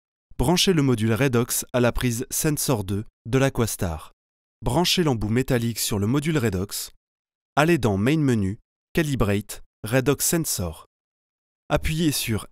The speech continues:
Enter pour continuer. Pour corriger la valeur de Redox en fonction du P H de l'eau, sélectionnez Sensor un comme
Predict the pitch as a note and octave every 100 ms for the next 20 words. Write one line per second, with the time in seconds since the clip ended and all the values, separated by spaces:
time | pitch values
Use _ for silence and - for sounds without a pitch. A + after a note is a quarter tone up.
0 | D3 D3 B2 A#2 A#2+ - C3+ C3 A#2+ A2
1 | F2 D2+ _ _ _ _ _ _ _ _
2 | _ - - - F#3 E3+ E3+ F3+ A#2 B2
3 | D#3 D#3 B2+ A2+ A#2+ C#3+ - - A3+ D#3
4 | D#3+ D#3+ A#2 G2+ D#3+ E3+ A2+ A2+ F#2+ F#2
5 | _ _ _ - E3 D#3+ - - G2+ -
6 | F3 D#3+ - B2+ - C3+ C3+ A2+ G#2